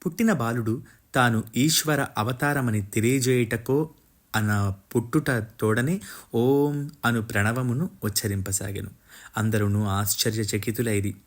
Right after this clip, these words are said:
బ్రాహ్మణుడు సంతోషముతో జాతకర్మ చేసెను. జ్యోతిష్కులు వచ్చి ఆ బాలుని జన్మ కాలమును విమర్శించి, ఇతను గురువులననియు,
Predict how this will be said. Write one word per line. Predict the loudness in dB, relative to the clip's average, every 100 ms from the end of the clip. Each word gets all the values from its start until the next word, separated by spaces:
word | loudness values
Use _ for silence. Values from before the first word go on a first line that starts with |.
| _ -4
బ్రాహ్మణుడు | -2 0 -2 -2 0
సంతోషముతో | 0 -2 -4 -4 -4 -2 -2
జాతకర్మ | -2 -4 -4 -6 -4 -4
చేసెను. | -6 -4 -4 -6 -10 -16 -20 -20 -8 0
జ్యోతిష్కులు | 0 0 -4 -2 -2
వచ్చి | -2 -2
ఆ | -2
బాలుని | 0 0 0 0
జన్మ | 0 0 -2
కాలమును | -4 -2 -2 0 0
విమర్శించి, | 0 0 0 0 -2 -4 -6
ఇతను | -8 -6 -6 -6 -14 -20 _ -8
గురువులననియు, | 0 2 2 2 2 2 2 0 -4